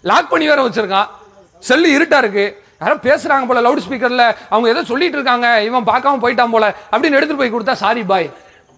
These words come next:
Online class நடக்குது, நீ ஆன்லைன்ல cricket விளையாடுறியப்பா."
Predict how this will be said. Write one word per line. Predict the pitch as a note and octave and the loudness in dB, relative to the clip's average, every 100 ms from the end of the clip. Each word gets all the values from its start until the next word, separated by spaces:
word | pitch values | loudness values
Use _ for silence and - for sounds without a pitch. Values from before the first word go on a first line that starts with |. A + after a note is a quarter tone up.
| _ | _
Online | - A3 A#3+ G3+ | -4 -2 -2 -2
class | E3+ E3 | -2 -2
நடக்குது, | D#3+ D3 C#3+ C3+ - _ _ _ _ _ _ | -4 -4 -4 -6 -12 _ _ _ _ _ _
நீ | A#3+ | 0
ஆன்லைன்ல | C4+ D4 D#4 C#4+ A#3+ | 2 2 0 0 -2
cricket | C4+ C#4+ | -2 -2
விளையாடுறியப்பா." | C4 A#3+ A3+ G3+ G3 G3+ | 0 0 0 2 2 0